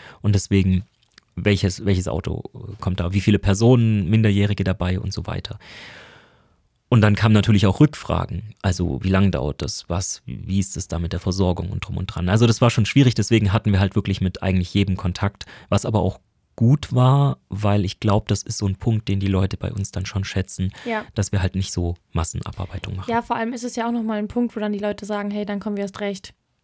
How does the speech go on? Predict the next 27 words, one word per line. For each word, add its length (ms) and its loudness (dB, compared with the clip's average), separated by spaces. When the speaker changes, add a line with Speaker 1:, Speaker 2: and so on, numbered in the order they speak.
Speaker 1:
Zum 140 0
Beispiel. 240 2
Speaker 2:
Also 380 -2
ja. 220 -14
Speaker 1:
Du 80 2
fühlst 240 4
dich 140 2
halt 260 0
persönlicher 500 4
aufgehoben. 560 2
Speaker 2:
Voll. 300 2
Speaker 1:
Und 420 4
das 240 2
mit, 420 0
ähm, 300 2
Ante-, 280 -6
mit 200 -4
Antenne 360 2
eins, 260 2
das 200 -8
war 120 2
wirklich 560 -2
unglaublich, 720 2
ähm, 760 -8
un-, 180 -10
unglaubliche 460 2
Unterstützung, 680 2